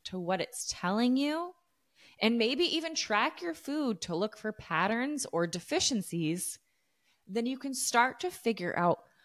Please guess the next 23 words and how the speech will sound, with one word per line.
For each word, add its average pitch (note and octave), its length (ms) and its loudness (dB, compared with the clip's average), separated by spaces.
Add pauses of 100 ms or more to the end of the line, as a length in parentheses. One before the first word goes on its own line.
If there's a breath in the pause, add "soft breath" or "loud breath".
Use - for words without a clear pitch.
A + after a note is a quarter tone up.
(220 soft breath)
why G3+ 680 6
you C#4 260 -2
tend D#3+ 320 -10
to E3+ 80 -10
crave C3+ 400 -8
certain - 480 -8 (100)
things. - 600 -2 (920)
Maybe C#4 360 4
it's G#4+ 260 6
your D4 160 2
brain A3 520 2
being G3 240 0
a D3+ 60 0
dick D#3+ 720 4
and F3+ 140 2
has F#3+ 280 2
to G#3+ 100 -2
do F3+ 280 2
with E3+ 400 2
emotional F3+ 800 2
or F3+ 120 0
stress A3+ 460 6
eating. - 400 -6